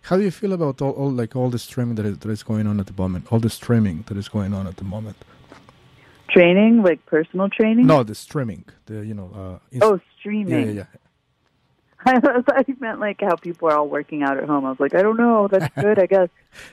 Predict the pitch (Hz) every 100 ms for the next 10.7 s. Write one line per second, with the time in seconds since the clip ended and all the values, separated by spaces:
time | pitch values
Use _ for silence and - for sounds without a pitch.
0 | - 202 202 190 170 - _ _ _ -
1 | 202 202 175 160 170 170 151 - - 190
2 | 180 160 147 - - _ _ _ _ _
3 | _ 180 208 208 190 175 - 190 208 226
4 | 240 202 - _ _ - 123 123 - -
5 | 202 185 - 170 160 160 151 151 - -
6 | 143 151 - 151 147 - 143 123 - 139
7 | 156 156 139 135 - 139 139 127 - 220
8 | 240 220 185 180 185 175 190 185 202 202
9 | 175 165 160 160 160 151 - 175 156 139
10 | 123 143 147 139 - 131 131